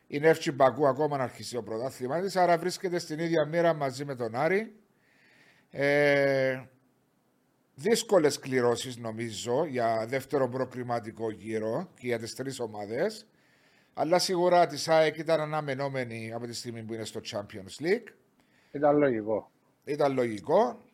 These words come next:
Speaker 1: Ο άλλος αντίπαλος που θα μπορούσε να της τύχει θα ήταν η Δύναμο Κιέβου. Μπορεί να νιώθει και τυχερή ότι απόφυγε την Δύναμο Κιέβου, διότι η δυναμο-, δυναμικότητα της Δύναμο Κιέβου είναι πολλά πιο δυνατή από την, ε, Μίτσιλαντ, κατά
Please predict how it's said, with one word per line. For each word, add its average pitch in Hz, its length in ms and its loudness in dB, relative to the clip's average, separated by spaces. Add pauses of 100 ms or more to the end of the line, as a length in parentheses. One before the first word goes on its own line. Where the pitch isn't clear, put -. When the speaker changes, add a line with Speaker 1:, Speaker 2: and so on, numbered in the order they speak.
(120)
Speaker 1:
Ο 139 400 4
άλλος 139 260 2
αντίπαλος 127 480 0
που 127 80 -4
θα 120 100 4
μπορούσε 120 320 -2
να 120 140 -4
της 110 180 -10
τύχει 123 420 -8
θα 104 120 -8
ήταν 113 200 -6
η 113 40 -10
Δύναμο 113 420 -4
Κιέβου. 110 640 -6 (600)
Μπορεί 135 280 4
να 139 100 2
νιώθει 135 260 -4
και 135 160 -2
τυχερή 131 460 0
ότι 127 160 2
απόφυγε 110 440 -2
την 110 160 -10
Δύναμο 110 360 -4
Κιέβου, 104 440 -6
διότι 110 440 -6
η 104 180 -10 (520)
δυναμο-, 135 600 0
δυναμικότητα 127 840 -2
της 123 160 -8
Δύναμο 120 300 -6
Κιέβου 117 260 -4
είναι 117 100 -4
πολλά 117 240 -2
πιο 117 180 -6
δυνατή 107 560 -6
από 107 240 -4
την, 101 240 -12 (180)
ε, 87 260 -20 (400)
Μίτσιλαντ, 117 600 -2
κατά - 40 -16